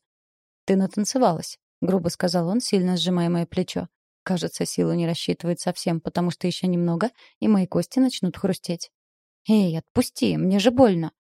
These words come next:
вскрикнула я, дергая рукой, чтобы избавиться от нежеланного прикосновения.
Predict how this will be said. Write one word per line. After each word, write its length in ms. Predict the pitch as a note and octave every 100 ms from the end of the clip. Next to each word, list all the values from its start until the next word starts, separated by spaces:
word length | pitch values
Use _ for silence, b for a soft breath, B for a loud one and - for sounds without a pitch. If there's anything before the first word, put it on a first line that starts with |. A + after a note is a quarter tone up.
| _
вскрикнула 480 | - F3+ F3+ F3+ E3+
я, 200 | F3 A3
дергая 380 | A#3 G3+ F3 E3+
рукой, 280 | E3 -
чтобы 320 | - G#3+ E3+ F3
избавиться 480 | D#3 F3 G3+ -
от 100 | F#3+
нежеланного 520 | F3+ E3+ F3 E3+ E3+ E3+
прикосновения. 760 | - - - F3+ F3 E3+ F3